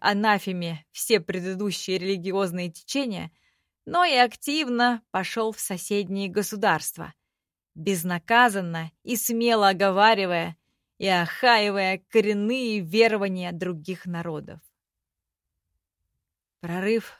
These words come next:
за королевские границы не удался.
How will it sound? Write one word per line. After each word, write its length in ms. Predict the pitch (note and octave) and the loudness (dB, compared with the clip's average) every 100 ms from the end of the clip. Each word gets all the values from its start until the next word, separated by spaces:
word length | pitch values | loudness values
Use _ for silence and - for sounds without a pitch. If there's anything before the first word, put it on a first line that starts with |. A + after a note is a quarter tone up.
| _ | _
за 180 | F3+ F#3 | -10 -8
королевские 680 | G3 G3 G3 G3 - - F3+ | -4 -2 0 0 -4 -6 -4
границы 720 | F3 F3+ G#3 B3 - A3 G#3 _ _ _ _ _ - | -2 -2 -4 -6 -6 -8 -10 _ _ _ _ _ -14
не 240 | F#3 G3 | -10 -8
удался. 760 | G3 F3+ D#3+ D3 C#3+ - - | -6 -4 -6 -6 -12 -16 -18